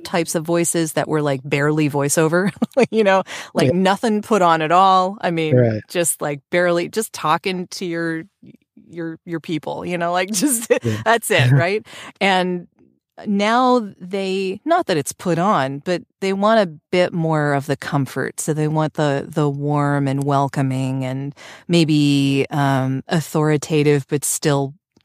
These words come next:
Speaker 1: approachable type of sound because
Speaker 2: Can you
Speaker 1: it's
Speaker 2: give,
Speaker 1: more
Speaker 2: can you,
Speaker 1: comforting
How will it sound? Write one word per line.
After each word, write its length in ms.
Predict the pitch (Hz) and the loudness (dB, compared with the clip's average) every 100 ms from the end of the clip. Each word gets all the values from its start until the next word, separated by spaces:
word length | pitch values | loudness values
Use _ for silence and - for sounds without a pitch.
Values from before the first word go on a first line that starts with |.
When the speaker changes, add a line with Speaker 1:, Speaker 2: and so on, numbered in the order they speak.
| _ - | _ -6
Speaker 1:
approachable 840 | 175 - 170 151 - 147 143 131 131 | -6 -2 0 0 -2 0 0 0 -4
type 280 | - 147 139 | -4 -4 -4
of 120 | 131 | -6
sound 520 | - 127 131 - - - - - - | -4 -4 -6 -8 -14 -20 -20 -20 -8
because 260 | 165 165 165 | -6 0 2
Speaker 2:
Can 60 | 113 | 2
you 60 | |
Speaker 1:
it's 80 | 120 | 2
Speaker 2:
give, 40 | 170 | 2
Speaker 1:
more 120 | 156 | 2
Speaker 2:
can 80 | 131 | 4
you, 40 | |
Speaker 1:
comforting 540 | 120 165 160 139 - | 2 0 -2 -4 -8